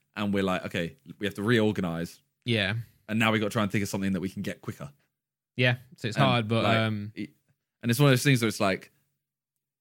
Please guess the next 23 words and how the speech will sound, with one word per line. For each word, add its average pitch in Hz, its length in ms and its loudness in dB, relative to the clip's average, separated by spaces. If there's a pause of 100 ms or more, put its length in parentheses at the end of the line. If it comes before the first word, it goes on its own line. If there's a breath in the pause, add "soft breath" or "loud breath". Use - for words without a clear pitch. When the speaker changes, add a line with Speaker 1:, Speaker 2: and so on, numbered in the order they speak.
(160)
Speaker 1:
it's 131 220 -4
not 139 320 8
someone 110 600 0 (1600)
messing 120 460 0
up, 120 200 2
if 92 120 -8
you 98 60 0
know 87 80 -2
what 78 60 -6
I 85 40 -6
mean. 76 240 -6 (360)
Speaker 2:
Yeah, 160 180 6
Speaker 1:
Like, 135 100 4
Speaker 2:
yeah, 151 60 6
Speaker 1:
it's 131 80 4
Speaker 2:
no 156 80 8
one's 135 120 8
Speaker 1:
not, - 80 6
Speaker 2:
got 131 60 0
a - 20 -6
problem 156 240 4
with 123 120 2
it. 135 40 0